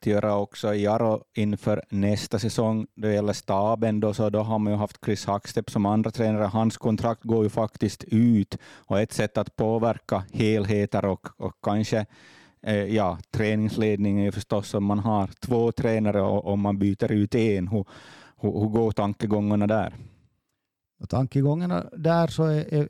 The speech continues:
Speaker 2: är väl, är väl, alltså min filosofi egentligen är att jag vill ha ganska lite förändringar.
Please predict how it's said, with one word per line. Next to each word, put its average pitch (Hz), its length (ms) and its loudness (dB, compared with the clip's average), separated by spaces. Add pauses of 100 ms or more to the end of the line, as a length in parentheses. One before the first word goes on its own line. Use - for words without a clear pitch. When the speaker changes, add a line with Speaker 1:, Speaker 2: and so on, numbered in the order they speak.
Speaker 2:
är 151 120 0
väl, 143 360 -2 (160)
är 156 100 -2
väl, 147 340 -2 (540)
alltså 160 300 -2
min 175 540 -2
filosofi 156 680 4
egentligen 143 580 2
är 139 120 0
att 135 240 -2
jag 143 160 0
vill 135 200 2
ha 135 340 0 (440)
ganska 139 380 2
lite 135 340 2
förändringar. 117 880 -6